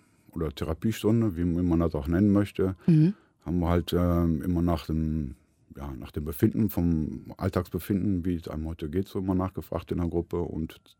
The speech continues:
Speaker 1: nach der Musik halt auch noch so ein kleines Feedback gegeben oder auch bekommen. Und für mich war es in der Gruppe einfach, weil ich, äh,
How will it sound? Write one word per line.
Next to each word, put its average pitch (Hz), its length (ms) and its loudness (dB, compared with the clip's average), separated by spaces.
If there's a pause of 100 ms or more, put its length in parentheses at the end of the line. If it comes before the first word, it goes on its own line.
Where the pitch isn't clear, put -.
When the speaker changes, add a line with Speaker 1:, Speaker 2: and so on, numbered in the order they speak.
Speaker 1:
nach 80 560 2
der 101 160 2
Musik 98 580 4 (680)
halt 82 180 -4
auch 76 100 -6
noch 80 100 -4
so 78 120 -10
ein 78 60 -8
kleines 76 280 -4
Feedback - 580 -2
gegeben 76 520 -2
oder 71 160 -6
auch 64 120 -12
bekommen. 80 520 -2 (680)
Und 73 180 -8
für 73 100 -10
mich 82 220 -6
war 80 100 0
es - 140 -6
in 87 180 -2
der 82 180 2
Gruppe 90 640 6 (540)
einfach, 87 580 2 (1120)
weil 87 160 2
ich, - 360 -4
äh, 87 520 2